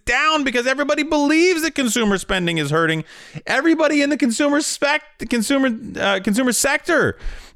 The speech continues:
i-, is, is reeling from some of the stock price changes for that matter, and yet Brian says that.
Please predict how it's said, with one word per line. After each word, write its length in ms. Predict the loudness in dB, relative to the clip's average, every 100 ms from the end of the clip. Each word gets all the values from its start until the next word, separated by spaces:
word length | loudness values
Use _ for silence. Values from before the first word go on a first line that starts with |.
| -4
i-, 20 |
is, 480 | 0 2 2 0 -4
is 420 | -4 -2 -2 -2
reeling 520 | 2 4 4 2 2
from 240 | 0 -2 -2
some 160 | -2
of 80 | 0
the 60 | 0
stock 260 | -2 -2
price 260 | 0 -2 -2
changes 420 | -2 -2 -2 -4
for 100 | -2
that 180 | 0 0
matter, 320 | 0 0 0
and 280 | 0 -2 0
yet 280 | 0 -2 -4 _ _ _ _ _ _ _ _
Brian 400 | 0 0 2 -2
says 300 | 0 0 0
that. 380 | 0 0 -2